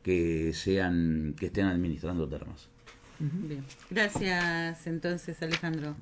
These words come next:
Speaker 1: Bueno, yo les,
Speaker 3: Gracias.
Speaker 1: les agradezco nuevamente a ustedes y, bueno, ya nos seguiremos viendo seguramente.
Speaker 2: Por supuesto,
Speaker 3: En,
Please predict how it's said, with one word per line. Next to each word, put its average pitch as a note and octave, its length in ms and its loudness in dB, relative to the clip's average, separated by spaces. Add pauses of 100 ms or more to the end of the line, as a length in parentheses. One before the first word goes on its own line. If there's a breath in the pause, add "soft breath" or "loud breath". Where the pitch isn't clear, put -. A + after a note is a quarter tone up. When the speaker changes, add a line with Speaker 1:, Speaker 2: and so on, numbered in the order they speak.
Speaker 1:
Bueno, G#2+ 280 8
yo A#2 140 8
les, A2+ 140 10
Speaker 3:
Gracias. G2 260 10
Speaker 1:
les G2+ 140 6
agradezco G2+ 420 6
nuevamente F#2+ 380 6
a F2+ 40 6
ustedes G#2 440 6
y, F2+ 160 4
bueno, D#2+ 320 4
ya G2 120 4
nos E2 380 2
seguiremos F#2 420 4
viendo E2 400 4 (280)
seguramente. E2+ 800 2 (100)
Speaker 2:
Por E3+ 140 0
supuesto, E3+ 440 2
Speaker 3:
En, C#3+ 180 2